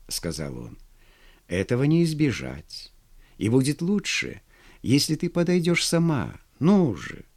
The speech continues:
не заставляй меня ждать, а тем паче прибегать к силе». Она молчала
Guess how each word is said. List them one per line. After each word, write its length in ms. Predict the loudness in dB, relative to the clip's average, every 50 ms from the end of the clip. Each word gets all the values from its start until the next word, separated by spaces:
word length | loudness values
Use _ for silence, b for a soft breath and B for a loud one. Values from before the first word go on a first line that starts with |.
| -20 -20 -20 -20 -20 -20 -6 0
не 100 | 2 4
заставляй 680 | 4 4 4 2 2 2 2 2 2 2 2 4 4 4
меня 260 | 4 2 2 0 -2
ждать, 560 | -6 -8 -10 -12 -14 -14 -16 -18 -20 -20 -20 -20 b b b b b b b b b b
а 140 | -2 -2 0
тем 260 | 2 2 2 2 0
паче 380 | 0 -2 -4 -4 -2 -4 -4
прибегать 540 | -4 -4 -4 -4 -2 -2 -2 -2 -4 -4 -4
к 100 | -4 0
силе». 640 | 0 2 2 2 2 2 0 0 0 -2 -4 -6 -10 -18 -20 -20 -20 -20 -20 -20 -20 -20 _ _ _ _ -20 _ _ _ _ _ _ _ -20 -20 _ _ _ -20 -20 -20 -20 -20 -20 -20 -20 -20 -20 -20 -20 -20 -20 -14 -4
Она 240 | 0 2 2 4 6
молчала 800 | 6 6 6 4 4 4 4 4 4 4 2 2 0 0 -2